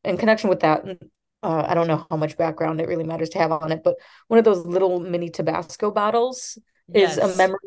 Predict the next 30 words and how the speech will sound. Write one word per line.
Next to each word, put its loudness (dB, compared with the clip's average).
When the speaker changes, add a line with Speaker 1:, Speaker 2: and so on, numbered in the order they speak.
Speaker 1:
that 2
is -4
associated 0
with -4
her -4
Speaker 2:
Thad. 0
Speaker 1:
dad. 4
She -4
knows 2
that 4
I'm 2
kind -4
of 0
obsessed 0
with -6
that, 2
and -8
I -6
thought -6
it -2
was -10
so -2
sweet. -10
But 4
I 2
Speaker 2:
Yeah. 2
Speaker 1:
don't 0
know -2
if, -2
like, 2